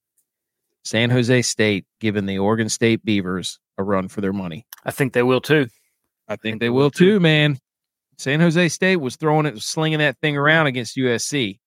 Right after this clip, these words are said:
Speaker 1: If, if, if San Jose State scores a couple of touchdowns, uh,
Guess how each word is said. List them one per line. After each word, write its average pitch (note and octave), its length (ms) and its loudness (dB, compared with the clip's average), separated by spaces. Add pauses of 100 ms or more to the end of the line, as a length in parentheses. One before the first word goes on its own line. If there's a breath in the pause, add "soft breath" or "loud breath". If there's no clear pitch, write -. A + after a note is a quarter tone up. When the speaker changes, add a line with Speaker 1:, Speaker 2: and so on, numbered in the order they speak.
(1000)
Speaker 1:
If, D2+ 140 -14
if, A2 220 -6 (140)
if A2+ 220 -4
San D#3 260 0
Jose E3 260 4
State D#3+ 380 2
scores D3 320 0
a B2 40 -8
couple B2+ 340 0
of G#2+ 80 -6
touchdowns, A#2 580 0
uh, G#2+ 140 -4